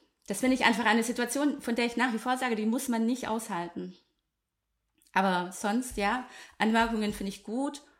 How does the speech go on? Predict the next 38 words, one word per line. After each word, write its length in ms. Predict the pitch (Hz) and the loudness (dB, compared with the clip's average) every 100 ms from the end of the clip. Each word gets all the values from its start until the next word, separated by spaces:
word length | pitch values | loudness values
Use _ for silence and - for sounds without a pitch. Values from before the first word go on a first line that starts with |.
| _ _ _ _ _ _ _ _ _ _ - | _ _ _ _ _ _ _ _ _ _ -14
Es 140 | 190 | -4
gibt 160 | 226 226 | -2 2
ja 120 | 233 | 2
da 160 | 185 175 | 4 2
auch 80 | |
schon 160 | - 190 | -2 -4
Fortschritte 680 | - 190 202 - 202 196 185 | -2 -2 -2 -6 -6 -6 -6
und 520 | 185 185 - - - - | -6 -8 -10 -16 -16 -10
Bewegungen 600 | 185 175 196 208 185 190 | -6 -6 -4 -4 -4 -4
in 80 | |
diese 200 | 185 180 | -6 -8
Richtung, 680 | 190 190 - 185 185 196 196 _ _ _ _ _ - | -10 -10 -8 -8 -6 -8 -10 _ _ _ _ _ -10
auch 220 | 175 175 190 | -10 -6 -2
an 80 | |
den 140 | 196 190 | 0 0
Unis. 320 | 233 269 - | 2 2 0
Ich 80 | 202 | -2
finde 180 | 226 220 | 0 0
das 180 | 196 | -2
super, 200 | 277 262 | -4 -2
dass 160 | 202 196 | -4 -2
man 100 | 196 | -4
darüber 360 | 190 190 190 185 | -4 -4 -4 -2
nachdenkt 640 | 185 214 - 180 180 190 | -4 -4 -6 -6 -4 -6
und 140 | 196 | -6
dass 140 | 196 - | -6 -4
man 180 | 190 190 | -4 -4
tatsächlich 400 | 190 190 190 196 | -6 -6 -8 -6
für 100 | 196 | -4
mehr 260 | 185 185 - - - - - | -2 -4 -8 -18 -20 -18 -6
Inklusion 520 | 220 226 202 196 202 | -4 -2 -2 -2 -2
sorgen 340 | 196 185 180 180 | -2 -2 -2 -4
möchte 260 | 190 208 | -4 -4
und 120 | 190 | -4
dass 200 | 190 180 | -4 -4
man 140 | 196 185 | -4 -2
auch 180 | 196 190 | -2 -4
die 440 | - 196 196 - | -6 -6 -6 -12